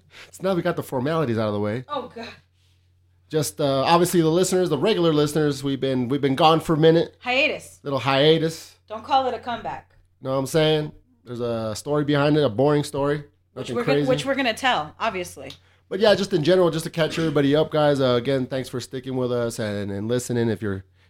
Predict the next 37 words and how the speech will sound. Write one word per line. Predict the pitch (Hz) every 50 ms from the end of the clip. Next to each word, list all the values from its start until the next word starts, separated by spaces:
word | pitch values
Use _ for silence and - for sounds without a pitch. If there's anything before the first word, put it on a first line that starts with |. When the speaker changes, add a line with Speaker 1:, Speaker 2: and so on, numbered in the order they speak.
| _ _
Speaker 1:
if | 104 101 -
you're | 107 104
listening. | 117 139 143 131 - 139 127 123 120 117 _ _ _ _ _ _ _ _ _ _ - _ _ _
Uh, | 123 127 127 127 127
but | 120 135 139 127
yeah, | 170 170 156
just | 147 147 147 170
in | 147 131
general, | 131 147 147 147 143 139 131 - - _ _ _
had | _ 147 147 147
some | - 151 135 123
technical | 113 - 160 147 139 143 117 127
difficulties. | 110 98 156 170 - 175 170 175 165 170 165 170 165 165 160 - - _ _ _ _ - - _ _ _
The | - 123 127 127 127 127 123 123 123 123 123 123 123
program | 123 - 160 151 156 147 151 143 139
I |
used | 135 135 139 131 -
to | -
record | 110 107 - - - 151 175 175 175 170 170 160
was | 151 127 120 113
acting | 117 107 104 - 120 107 113 143
up. | 156 160 156 156 151 151 147 147 -
Long | 127 127 123 123
story | 120 - 127 113 110
short, | 107 - 143 143 147 143 143 143 139
I | 123
couldn't | 110 - 139 120 113
find | 110 - 117 110 101
the | 92
disc. | 95 139 147 147 143 139 139 139 135 - - 113
I | 107
uninstalled | 104 104 107 104 101 98 98 - - 131 135 135 135 127
it. | 131 131 131 -
I | - 110
couldn't | - - 117 110 107 101
install | 101 98 92 - - 143 143 143 143 139
it | 135 131 117 -